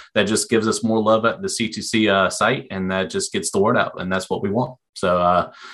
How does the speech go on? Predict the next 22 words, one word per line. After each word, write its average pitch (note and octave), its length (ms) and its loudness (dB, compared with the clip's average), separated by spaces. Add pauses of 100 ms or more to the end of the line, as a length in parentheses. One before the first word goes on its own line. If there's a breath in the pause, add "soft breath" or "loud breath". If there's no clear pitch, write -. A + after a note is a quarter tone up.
(140 loud breath)
appreciate C#3 360 4
it. - 140 2
And, A2+ 160 2
uh, G#2+ 40 6
I, G2+ 400 6
I - 120 -2
love G#2 180 0
the A2 80 -2
lineup, A#2+ 400 2
and F#2+ 120 -4
I'm, F#2+ 180 -6
uh, G2 120 -6
excited G2+ 520 0
to, G2+ 180 0
uh, G2 160 2
see A2 200 0
it G#2 100 -2
expand A2+ 400 -4
here G2+ 100 -6
in F#2+ 60 -6
the F#2+ 80 -8
future. A#2+ 320 -6